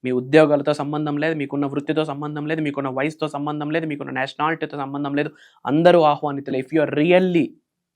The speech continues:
ఆకలితో ఉంటే గనక, హంగ్రీనెస్‌తో ఉంటే గనక,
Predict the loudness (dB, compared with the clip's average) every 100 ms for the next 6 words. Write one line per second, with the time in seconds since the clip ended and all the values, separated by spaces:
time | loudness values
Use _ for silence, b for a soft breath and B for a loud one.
0 | _ _ -6 -2 0 0 0 0 -6 -4
1 | -6 -6 -6 -8 -4 -4 -4 -4 -8 -14
2 | -18 -18 -18 -20 _